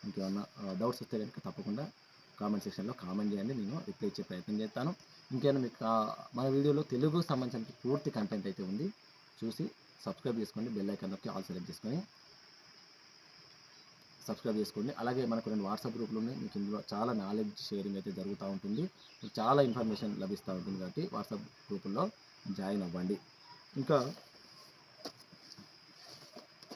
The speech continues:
మీరు ఈ తొందరలో ఇంకా వేరే ప్రాసెస్ ఏంటంటే మీరు Google-లో ఇప్పుడు ప్రతి ఎగ్జామ్ కూడా ఓల్డ్ పేపర్స్ ఇస్తూ ఉన్నది. యూజీసీ నెట్ కావచ్చు,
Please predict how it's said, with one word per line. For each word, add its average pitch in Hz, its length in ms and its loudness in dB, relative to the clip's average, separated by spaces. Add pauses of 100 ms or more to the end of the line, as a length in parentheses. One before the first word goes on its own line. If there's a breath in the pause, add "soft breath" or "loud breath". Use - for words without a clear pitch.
(1300)
మీరు 151 220 8 (200)
ఈ 151 60 2
తొందరలో 165 420 10 (140)
ఇంకా 131 240 2 (340)
వేరే 143 140 8
ప్రాసెస్ 120 240 2
ఏంటంటే 104 220 0
మీరు 117 340 4 (520 loud breath)
Google-లో 160 520 8 (240)
ఇప్పుడు 127 180 -2
ప్రతి - 280 6
ఎగ్జామ్ 151 340 10
కూడా 151 240 6 (160)
ఓల్డ్ 151 300 8
పేపర్స్ 143 340 8
ఇస్తూ 143 380 2
ఉన్నది. 117 240 4
యూజీసీ 139 320 4
నెట్ 131 200 2
కావచ్చు, 135 360 2